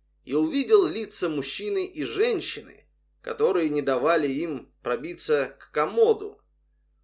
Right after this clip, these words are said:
Он вдруг ощутил холод в груди. Двое стариков, на которых он смотрел, будто застыли в немом, длящемся часами созерцании.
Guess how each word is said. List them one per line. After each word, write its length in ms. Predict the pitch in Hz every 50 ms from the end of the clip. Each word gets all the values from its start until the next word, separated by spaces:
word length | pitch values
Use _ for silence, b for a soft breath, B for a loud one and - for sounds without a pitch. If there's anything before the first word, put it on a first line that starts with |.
| _ _
Он 240 | - 214 254 233
вдруг 400 | 165 135 120 120 151 196 196 160
ощутил 720 | 170 165 151 - - 151 143 - - - 151 180 180 160 143
холод 680 | - - _ - - - 170 214 220 196 160 139 110
в 100 | 110 113
груди. 540 | 113 120 123 123 113 98 110 80 71 - _ _ _ _ _ _ _ _ _ _ _ _
Двое 520 | _ - 104 113 135 165 185 185 180 165
стариков, 840 | 151 - - 156 151 156 151 - - - 190 196 180 147 - - -
на 120 | - 113 -
которых 480 | - 123 117 - 147 151 147 - -
он 160 | 147 156 156
смотрел, 800 | - - - 147 147 139 139 - 160 202 220 202 160 131 - - _ _ _ _ _ _ _ _
будто 460 | 117 127 233 277 269 - _ 196 190
застыли 640 | 165 160 190 185 185 - - - 233 226 214 190 175
в 120 | 151 143
немом, 680 | 151 160 156 151 175 208 220 202 170 143 117 - _ _ _ _ _ _
длящемся 600 | 120 139 180 196 - - - 180 160 - - 160
часами 880 | 156 - - 151 - - - 170 180 185 175 160 151 147 139 123 - - _
созерцании. 1200 | - - - 147 131 120 139 131 - - - - - 131 127 120 113 110 104 - - _ _